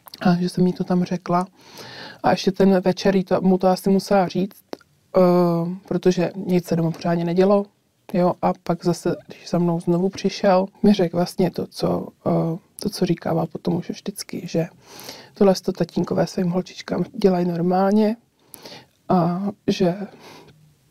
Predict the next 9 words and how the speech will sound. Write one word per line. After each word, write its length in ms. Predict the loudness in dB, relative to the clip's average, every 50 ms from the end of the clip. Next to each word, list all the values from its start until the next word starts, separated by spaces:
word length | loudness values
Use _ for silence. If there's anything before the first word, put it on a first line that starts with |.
| _ _ _ 2 4
že 120 | 4 4
to 100 | 4 2
nikomu 320 | -2 -2 -2 -2 0 0
nesmím 340 | 0 0 -2 0 0 0 0
říkat, 340 | -2 -4 -6 -2 -2 -2 0 -2
že 300 | -4 -4 -2 -4 -4 -4 -6 -12 -20 -20 -20 -20 -20 -20 -20 -8 -2
se 100 | 0 0
to 120 | 2 2 2
neříká. 560 | 0 0 -4 -10 -10 -8 -6 -8 -8 -8 -10